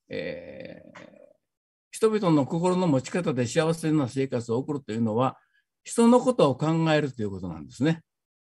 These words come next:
人がどうしてもらったり、どうされたりすることが幸せにつながってるんやと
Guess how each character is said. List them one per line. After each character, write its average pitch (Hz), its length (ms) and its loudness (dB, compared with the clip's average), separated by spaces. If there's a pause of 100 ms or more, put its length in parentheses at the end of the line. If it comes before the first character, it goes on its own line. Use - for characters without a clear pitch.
(400)
人 220 300 2
が 180 320 4
ど 170 200 2
う 214 60 2
し - 80 -10
て 202 80 -4
も 202 120 0
ら 170 140 2
っ - 120 -10
た 117 140 -4
り、 98 200 -10 (320)
ど 196 200 2
う 208 40 0
さ 202 140 0
れ 180 100 -2
た 117 180 -2
り 104 220 -8 (160)
す - 160 -8
る 170 100 -4
こ 175 120 -4
と 143 180 0
が 190 300 0 (240)
幸 175 300 2
せ 170 140 0
に 160 80 2
つ 196 120 -4
な 196 100 0
が 190 100 0
っ 175 100 -10
て - 100 -4
る 165 80 2
ん 127 100 2
や 90 120 -4
と - 220 -20